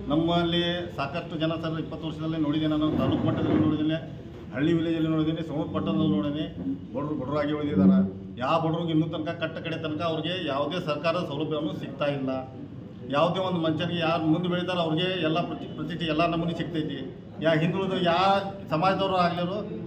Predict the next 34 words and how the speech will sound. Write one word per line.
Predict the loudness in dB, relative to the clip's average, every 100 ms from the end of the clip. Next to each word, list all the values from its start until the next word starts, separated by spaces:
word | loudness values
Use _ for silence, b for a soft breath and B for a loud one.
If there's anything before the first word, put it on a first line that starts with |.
| -2
ಅವ್ರಿಗೆ | 0 2 4
ಯಾವ | 4 2
ಕಟ್ಟ | 0 -2
ಕಡೆ | -4 -2 -4 -4 -6 -4
ಸರ್ಕಾರ | -2 0 0 0
ಸೌಲಭ್ಯ | 0 2 0
ಸಿಗ್ತಾ | 0 0 0
ಇಲ್ಲ, | 2 2
ಯಾವ | 2
ಒಂದು | 2 2
ವ್ಯಕ್ತಿ | 0 -2 -2
ಅವ್ರಿಗೆ | -2 -2 -2 -2 0
ಮೇಲೆ | 2
ಎತ್ತಕ್ಕೆ | 2 0 -2 -4 -6 -8 -8 2
ಪ್ರಯತ್ನ | 4 4 4
ಮಾಡ್ತಿಲ್ಲ. | 2 2 0 -2 -8 -10 -10 -10 -2
ಇವು, | 0
ಈ | 2 2 4
ಎಲ್ಲ | 6 6
ವಿಚಾರಗಳು | 4 6 6 4
ನಮ್ಮ | 2 2
ಸಿ | 2
ಎಂ | 0
ಫೈಜಲ್ಲಿ | 0 0 0
ಕಂಡು | 0 0
ನನಗೆ. | 2 2 0 -4 -8 -6 -6 -6 -10 -8 -8 -2
ನಾವು | 2 4
ಮೊದಲು | 4 2 0
ಫಸ್ಟ್ | -2 -2 -2
ಕಟ್ಟ | -2
ಕಡೆ | 0 2 4
ಅವ್ರಿಗೆ | 4 2
ನೋಡೋಣ, | 2 2 2 0 -2 -6 -8 -8 -2
ಕೆಳ | 0